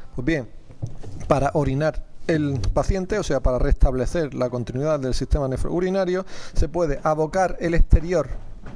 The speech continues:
a un reservorio o bien crear una neovejiga ortotópica, abocando los uréteres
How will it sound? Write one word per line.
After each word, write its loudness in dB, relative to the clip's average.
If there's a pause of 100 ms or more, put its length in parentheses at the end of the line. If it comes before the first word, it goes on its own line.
(1040)
a 0 (140)
un 0
reservorio 0
o 0
bien -2
crear -2
una -2
neovejiga 0
ortotópica, -4 (360)
abocando -2
los -2
uréteres -2